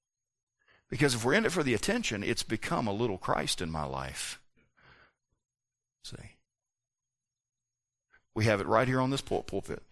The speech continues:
that in all things, He might have the preeminence. See? Could be attention. Oh, how about this?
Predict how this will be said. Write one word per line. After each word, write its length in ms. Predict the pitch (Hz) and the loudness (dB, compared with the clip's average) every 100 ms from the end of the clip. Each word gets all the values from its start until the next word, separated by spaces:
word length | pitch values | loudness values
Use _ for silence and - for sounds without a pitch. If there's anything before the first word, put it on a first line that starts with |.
| - _ _ - - - - - - _ _ | -20 _ _ -20 -20 -20 -20 -20 -20 _ _
that 120 | 76 | -8
in 80 | 87 | 0
all 240 | 107 165 | 2 4
things, 720 | 165 143 135 71 - - - - - _ _ _ _ _ _ _ _ - _ _ | 2 -2 -4 -6 -12 -6 -6 -6 -16 _ _ _ _ _ _ _ _ -20 _ _
He 640 | - 117 180 131 - - - _ _ - - - | -6 -2 0 -2 -6 -18 -20 _ _ -20 -20 -20
might 220 | - 87 80 | -2 0 2
have 220 | 90 73 | -2 -2
the 80 | - | -8
preeminence. 800 | - 76 73 65 - - - - - _ - - - _ _ _ _ _ _ _ _ | -8 -8 -8 -12 -12 -8 -8 -8 -20 _ -20 -20 -20 _ _ _ _ _ _ _ _
See? 300 | - - - _ _ _ _ _ _ _ _ _ _ _ _ _ - _ - | -14 -14 -18 _ _ _ _ _ _ _ _ _ _ _ _ _ -20 _ -8
Could 140 | 95 | -4
be 80 | 76 | -2
attention. 460 | - 107 196 - 101 - _ _ _ _ _ _ _ _ _ _ _ _ _ _ _ _ _ _ _ - | -2 -2 -4 -8 -12 -16 _ _ _ _ _ _ _ _ _ _ _ _ _ _ _ _ _ _ _ -6
Oh, 80 | 104 | 4
how 160 | 131 | 6
about 260 | 113 98 - | 8 6 6
this? 500 | 202 - - - | 4 6 6 6